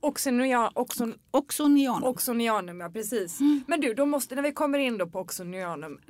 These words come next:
Speaker 1: för det är ju en av mina absoluta favoriter,
Speaker 2: Mm.
Speaker 1: eh, som jag har. Den och Endressy. Okej, ska vi ta det här nu då?
Speaker 2: <laughs>
Speaker 1: Geranium Endressy, alltså den gamla spansknävan, Geranium Oxonianum.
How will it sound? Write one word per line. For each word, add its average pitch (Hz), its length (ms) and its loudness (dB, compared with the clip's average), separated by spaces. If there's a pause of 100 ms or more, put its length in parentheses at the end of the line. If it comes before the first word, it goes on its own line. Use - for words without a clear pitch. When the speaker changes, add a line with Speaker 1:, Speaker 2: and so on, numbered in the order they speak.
(100)
Speaker 1:
för 277 60 -6
det 262 80 0
är 285 140 2
ju 262 100 0
en 160 240 -6
av 170 80 -10
mina 156 320 -10
absoluta 143 520 -12
favoriter, 190 920 -6
Speaker 2:
Mm. 185 320 -4
Speaker 1:
eh, 160 40 -10 (440)
som 175 220 -12
jag 156 180 -8
har. 170 320 -8 (300)
Den 247 380 2
och - 300 -12
Endressy. 208 760 0 (240)
Okej, 339 320 4
ska 415 140 0
vi 427 100 4
ta 453 240 2
det 370 60 0
här 285 180 4
nu 202 120 2
då? 196 140 6 (160)
Speaker 2:
<laughs> - 0 - (320)
Speaker 1:
Geranium 285 640 6
Endressy, 233 680 2
alltså 277 280 2
den 294 140 -2
gamla 285 320 0
spansknävan, 320 1300 0
Geranium 233 880 0 (120)
Oxonianum. 233 1300 2